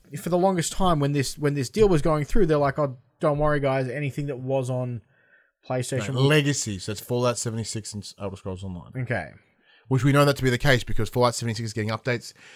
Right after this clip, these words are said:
Speaker 2: Uh, Elder Scrolls Online had their P S five version
Speaker 1: Yeah.
Speaker 2: come out this week. So that, that, that is being honoured.
Speaker 1: Yeah. But, like, it sucks for all those people who have played, like, uh,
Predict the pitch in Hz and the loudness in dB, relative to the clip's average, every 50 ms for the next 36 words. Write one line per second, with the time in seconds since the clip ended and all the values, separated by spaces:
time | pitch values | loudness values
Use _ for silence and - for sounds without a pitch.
0 | - - - 95 95 95 - 107 110 113 107 - 113 110 107 110 104 107 104 104 | -20 -12 -6 -4 -4 -2 0 0 0 -2 -2 -2 -2 -2 -2 -2 -4 -4 -4 -4
1 | 101 95 104 95 - 104 95 - - 110 107 - - 104 104 107 110 110 123 143 | -4 -4 -6 -4 -4 2 6 8 8 8 6 2 -2 -2 -2 -2 -2 -2 -2 -2
2 | 120 101 113 110 110 95 101 - - 113 110 110 - - - - - - - 95 | -2 -2 -2 -4 -6 -8 -8 -8 -6 -6 -6 -6 -10 -14 -18 -18 -16 -14 -12 -12
3 | 90 85 95 95 - - 110 107 - - 104 127 135 127 123 113 104 120 110 113 | -12 -12 -12 -14 -8 -4 -2 -2 -2 -2 2 2 4 4 4 2 0 -2 -4 -4
4 | 98 92 90 87 82 87 - _ _ _ _ _ - - - _ _ _ _ _ | -4 -8 -8 -10 -10 -14 -18 _ _ _ _ _ -20 -20 -20 _ _ _ _ _
5 | _ _ _ _ _ _ _ _ _ _ _ _ _ _ _ _ _ _ 110 - | _ _ _ _ _ _ _ _ _ _ _ _ _ _ _ _ _ _ -20 -20
6 | _ _ _ - 170 170 165 175 180 - - 226 208 - - - 208 196 185 185 | _ _ _ 2 2 4 4 4 4 6 6 6 6 4 4 4 4 6 6 6
7 | 170 - - 214 202 196 185 170 147 156 160 160 143 - - 160 151 156 156 151 | 6 6 8 8 8 8 6 6 6 6 6 6 4 2 2 2 2 2 2 0
8 | 143 135 135 135 139 139 - - _ _ - - - - - _ _ _ _ _ | 0 0 2 2 2 0 -2 -6 _ _ -20 -20 -20 -20 -20 _ _ _ _ _
9 | _ _ _ _ _ _ _ _ _ _ _ _ _ _ _ _ _ _ _ _ | _ _ _ _ _ _ _ _ _ _ _ _ _ _ _ _ _ _ _ _
10 | _ _ _ - - 156 135 120 113 98 | _ _ _ -6 -2 -2 -2 -2 -4 -6